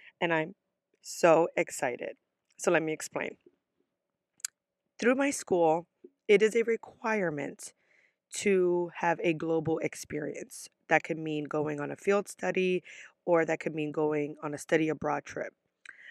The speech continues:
Now, I've done study abroad. I've done it two thousand thirteen. I've mentioned it before. And the following year, I did a field study through the community college I was going to, and I went to Belgium and France, funny enough.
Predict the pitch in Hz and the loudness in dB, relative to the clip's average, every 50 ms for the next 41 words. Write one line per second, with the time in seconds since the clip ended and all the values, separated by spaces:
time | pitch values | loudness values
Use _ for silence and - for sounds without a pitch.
0 | - - - - 196 196 196 - 214 226 240 220 - 220 214 214 - - 190 170 | -20 -12 -2 4 6 6 8 8 6 6 6 2 0 0 0 0 2 2 2 4
1 | 175 170 160 - - 147 139 - - - - _ _ _ _ _ - - 160 156 | 4 2 2 2 2 0 0 0 -4 -10 -12 _ _ _ _ _ -2 0 0 0
2 | 156 151 - 170 165 160 165 165 160 156 - - - - 160 175 165 160 175 175 | 0 0 0 0 0 2 0 -2 -2 -4 -4 -6 -8 -6 -2 -2 -2 -2 -2 -2
3 | - 190 190 185 - - 170 165 160 160 135 156 156 151 - - 165 165 170 - | -2 -2 -2 -2 -4 -4 -4 -4 -4 -4 -4 -6 -8 -8 -8 -8 -6 -6 -6 -6
4 | 180 - - - 156 147 151 151 175 - _ - - - - - - _ _ - | -8 -10 -4 -4 -2 0 0 -2 -4 -6 _ -20 -20 -20 -20 -20 -20 _ _ -2
5 | 180 170 170 165 165 165 165 165 160 - - - 180 175 175 190 202 208 202 202 | 0 2 2 2 0 -2 -4 -4 -8 -8 -4 2 4 4 4 4 2 -2 -4 -4
6 | 185 170 160 156 156 - 165 165 147 165 156 151 - - 233 233 220 - - - | -6 -4 -4 -4 -2 -2 -2 -2 -2 -2 -4 -4 -2 0 -2 -2 -2 -4 -4 -2
7 | 170 - 165 156 - 165 151 160 - - 151 165 160 151 156 165 - - 160 156 | -2 -2 -2 -4 -4 -4 -6 -6 -8 -8 -8 -8 -8 -8 -8 -8 -6 -4 -4 -4
8 | 151 147 - 151 143 147 143 - - 214 214 208 196 - - - 160 151 151 151 | -4 -4 -6 -6 -8 -8 -6 -4 -4 -4 -4 -4 -8 -8 -8 -6 -4 -4 -4 -4
9 | - - - - - - _ - 160 165 160 160 160 165 151 - 160 147 - 151 | -6 -12 -20 -20 -20 -16 _ -6 -4 -2 0 0 -2 -2 -4 -4 -6 -2 -2 -2
10 | 151 147 - 156 143 147 139 - - - 151 135 - 139 - - - - _ _ | -2 -2 -4 -6 -8 -8 -10 -10 -8 -6 -6 -6 -8 -12 -16 -16 -18 -18 _ _
11 | _ _ _ _ _ _ _ _ _ _ _ _ - 160 147 147 151 151 147 - | _ _ _ _ _ _ _ _ _ _ _ _ -10 -8 -8 -8 -10 -12 -14 -16
12 | - _ _ | -20 _ _